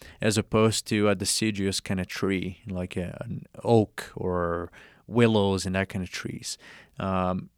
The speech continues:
because I think the branch, like, the flexibility of the branches and that kind of thing makes a difference. Um, so let's say you do your back cast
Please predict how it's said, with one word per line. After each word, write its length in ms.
because 340
I 40
think 220
the 60
branch, 540
like, 320
the 80
flexibility 720
of 80
the 80
branches 460
and 100
that 100
kind 160
of 60
thing 280
makes 240
a 60
difference. 540
Um, 640
so 180
let's 200
say 80
you 140
do 160
your 380
back 260
cast 460